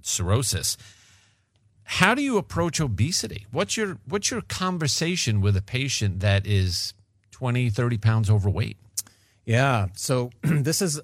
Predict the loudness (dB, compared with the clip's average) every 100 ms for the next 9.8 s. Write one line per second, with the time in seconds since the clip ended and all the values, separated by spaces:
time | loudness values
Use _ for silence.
0 | _ -20 -20 -6 -2 0 0 -2 0 0
1 | 0 0 0 0 -2 -4 -4 -4 -8 _
2 | _ -2 0 0 0 0 2 0 0 0
3 | 0 0 -2 -4 -4 -6 -8 -6 -2 0
4 | 0 0 0 -2 -4 -4 -4 0 0 0
5 | 0 -2 -4 -6 -16 -20 -20 _ _ -2
6 | 0 0 -4 -4 -2 -4 -2 0 0 -2
7 | -6 _ _ -6 -4 -2 -4 -4 -4 -4
8 | -2 -2 -2 -6 -6 -4 -2 -2 -4 -12
9 | _ _ 0 2 2 2 0